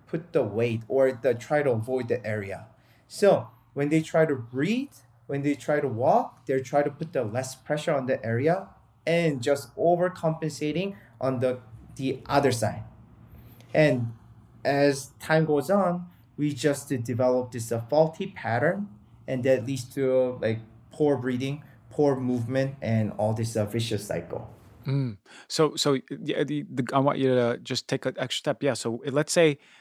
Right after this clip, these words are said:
Speaker 2: for me, uh, we, I had a, a rib tattoo, right? And, and that's a thin area, very sensitive, known to be one of, like, the most painful parts.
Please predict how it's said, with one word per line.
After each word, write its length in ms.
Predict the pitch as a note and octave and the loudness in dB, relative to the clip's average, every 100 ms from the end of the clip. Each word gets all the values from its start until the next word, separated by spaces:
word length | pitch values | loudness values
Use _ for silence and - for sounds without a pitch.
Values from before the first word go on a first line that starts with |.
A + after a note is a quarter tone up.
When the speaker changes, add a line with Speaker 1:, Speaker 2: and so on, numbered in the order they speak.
| _ - | _ -10
Speaker 2:
for 160 | B2+ | -4
me, 380 | C3+ F3 C#3+ - _ - | 0 2 0 -4 _ -10
uh, 100 | C#3 | -8
we, 220 | C3 C3+ | -8 -6
I 120 | C3 | -6
had 140 | C3 B2 | -4 -4
a, 140 | A2+ C3 | -6 -6
a 120 | A#2 | -8
rib 420 | A2 C#3 E3+ - | -2 0 0 -2
tattoo, 640 | - G#2+ F#2+ A2 A2 A2 _ _ - - _ | -8 -8 -8 -8 -10 -12 _ _ -20 -20 _
right? 320 | A#2 B2 D#3 - | -2 0 0 -2
And, 240 | C3+ B2+ - | -6 -6 -8
and 180 | B2+ B2+ | -4 4
that's 300 | E3+ F#3+ - | 4 4 -2
a 180 | A#2 A#2+ | -6 -6
thin 460 | - C#3+ C#3 C#3 A#3 _ - | 0 0 2 -2 -8 _ -4
area, 560 | B2+ B2 B2 C3+ F#3 - | 0 0 0 -2 -4 -10
very 600 | C#3 G#2 G#2+ D3+ F#3 D3+ | -16 -14 2 6 6 6
sensitive, 600 | A#2 B2 A#2+ - G#2 A#2 | 0 -6 -8 -10 -12 -12
known 220 | A2+ A2 A2 | -10 -10 -10
to 80 | |
be 100 | A#2 | -10
one 160 | G#2+ A2 | -8 -8
of, 60 | G#2+ | -8
like, 160 | G#2+ | -10
the 80 | - | -10
most 220 | G#2+ G#2+ | -12 -10
painful 320 | - A2+ A2 | -8 -6 -6
parts. 320 | - A2 A#2+ | -4 -4 -4